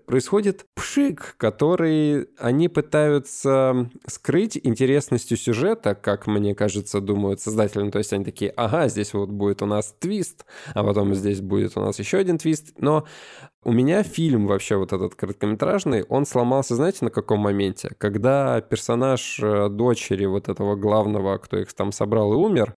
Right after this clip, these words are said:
когда, значит, э, человек нордической внешности какой-то берёт её голову и несколько раз ударяет её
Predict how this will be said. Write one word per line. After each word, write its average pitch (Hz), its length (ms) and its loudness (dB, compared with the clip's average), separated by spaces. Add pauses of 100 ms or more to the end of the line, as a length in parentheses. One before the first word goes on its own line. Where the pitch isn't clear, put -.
(280)
когда, 131 480 2 (380)
значит, - 480 -4
э, 101 160 2
человек 117 440 0
нордической 107 720 0
внешности 104 760 -2
какой-то 95 460 -2
берёт 113 400 0
её 104 200 2
голову 104 600 0
и 107 180 -6
несколько 104 600 -2
раз 104 320 -2
ударяет 104 800 0 (180)
её 104 680 2